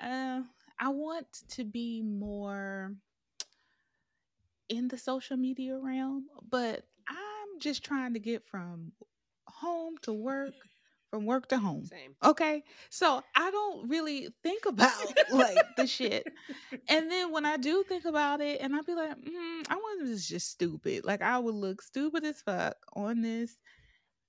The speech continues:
Speaker 1: internet
Speaker 2: Girl.
Speaker 1: just complaining about something that, or saying something that may not be that anybody care about.
Speaker 2: Right. I feel the same way. But you never know, girl.
Speaker 3: You
Speaker 2: You
Speaker 3: never
Speaker 2: wouldn't believe how much,
Speaker 3: know.
Speaker 2: like, how much
Speaker 3: Mm-hmm.
Speaker 2: traction people get off of one random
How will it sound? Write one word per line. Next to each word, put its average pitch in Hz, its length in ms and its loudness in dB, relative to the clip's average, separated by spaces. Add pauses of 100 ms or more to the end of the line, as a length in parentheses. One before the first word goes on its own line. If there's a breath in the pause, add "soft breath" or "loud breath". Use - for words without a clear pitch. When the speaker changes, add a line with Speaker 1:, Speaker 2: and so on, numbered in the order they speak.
Speaker 1:
internet 247 800 2
Speaker 2:
Girl. - 220 -20 (180)
Speaker 1:
just 269 240 -4
complaining 285 460 -2
about 233 260 -2
something 247 420 -4
that, 196 320 -4 (360)
or 190 440 -2
saying 226 480 -2
something 190 560 -4
that 180 160 -6
may 185 400 -6
not 180 480 -8 (300)
be 160 460 -12 (640)
that 180 280 -6
anybody 160 440 -8
care 160 220 -10
about. - 220 -14 (180)
Speaker 2:
Right. 123 120 -20
I - 760 -20
feel 185 100 -20
the - 200 -20
same 175 120 -20
way. 180 120 -20
But 170 140 -16
you 311 80 -8
never 381 180 -6
know, 302 240 -4
girl. 202 240 -2
Speaker 3:
You 233 100 4
Speaker 2:
You 220 80 4
Speaker 3:
never 254 300 12
Speaker 2:
wouldn't 285 160 8
believe 285 120 12
how 349 280 6
much, 208 140 0
Speaker 3:
know. 170 160 -6 (300)
Speaker 2:
like, 247 240 6
how 277 120 6
much 269 180 2
Speaker 3:
Mm-hmm. 240 100 -6
Speaker 2:
traction 226 560 2
people 214 320 -4
get 190 380 -2
off 175 180 -2
of 160 160 -14
one 165 380 -6
random 180 420 -4